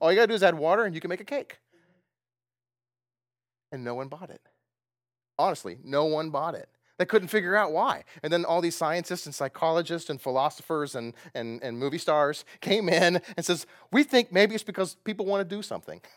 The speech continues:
So they changed the advertising, they changed the, you know, the ingredients in the box, and they said, "Just add water, milk, and one egg." And they couldn't keep 'em on the shelves because man always wants to add.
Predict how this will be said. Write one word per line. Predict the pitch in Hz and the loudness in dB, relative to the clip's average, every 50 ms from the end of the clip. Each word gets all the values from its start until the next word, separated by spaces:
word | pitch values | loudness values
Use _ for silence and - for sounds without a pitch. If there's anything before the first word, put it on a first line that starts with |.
| _ _ _ _ _ _ _ _ _ _ _ _ _ - | _ _ _ _ _ _ _ _ _ _ _ _ _ -10
So | - 180 170 | -4 0 2
they | 165 170 160 | 2 2 2
changed | - - - 196 220 277 240 208 220 | 0 -2 0 0 0 0 -4 -2 2
the | 233 | 4
advertising, | 214 190 175 175 165 - 165 160 170 208 202 | 6 6 4 2 0 -4 -2 -4 -2 -4 -4
they | 180 165 | -6 -4
changed | - 202 196 208 220 196 202 | -4 -2 -2 -2 -2 -4 -6
the, | 202 175 196 190 - 151 | -6 -4 -4 -4 -4 -6
you | 160 170 156 | -8 -4 -4
know, | 143 | -2
the | 135 151 | -2 -2
ingredients | 160 156 147 160 160 165 165 156 - 160 | -4 -4 -4 -4 -4 -2 -4 -4 -6 -6
in | 156 | -6
the | 147 | -4
box, | 127 143 151 180 - - - | -2 -2 -2 -2 -4 -6 -8
and | 160 | -6
they | 156 | -6
said, | 151 - 160 151 139 | -4 -2 -4 -4 -4
"Just | 165 196 - 202 | -6 -8 -6 -4
add | 185 180 160 147 | -4 -4 -4 -4
water, | 143 160 170 180 185 196 196 - _ _ - | -4 0 0 0 0 -2 -4 -6 _ _ -6
milk, | 170 170 180 196 196 - - - | 0 2 2 2 0 -2 -10 -8
and | 175 160 147 151 | -6 -6 -2 0
one | 160 160 156 | 2 2 4
egg." | 156 151 131 107 85 - - _ _ _ _ _ _ _ _ _ - | 2 2 0 -2 -6 -10 -20 _ _ _ _ _ _ _ _ _ -14
And | 113 113 | -10 -8
they | 110 101 | -8 -8
couldn't | - - 131 120 123 120 | -6 -8 -12 -10 -12 -14
keep | - 120 - | -14 -12 -12
'em | 110 104 | -10 -12
on | 95 95 | -12 -12
the | 92 - | -14 -14
shelves | - 104 73 - _ - - - - _ _ _ _ _ _ _ | -16 -16 -16 -18 _ -20 -20 -20 -20 _ _ _ _ _ _ _
because | - 156 - 147 131 127 | -14 -10 -8 -8 -8 -8
man | 139 143 147 175 233 247 202 175 180 | -8 -8 -8 -6 -6 -4 -6 -6 -6
always | - 165 175 202 214 220 180 | -6 -6 -6 -6 -6 -8 -10
wants | 147 131 139 - - | -12 -14 -14 -16 -18
to | 185 - | -18 -18
add. | 202 240 285 277 190 - _ | -18 -18 -18 -20 -20 -20 _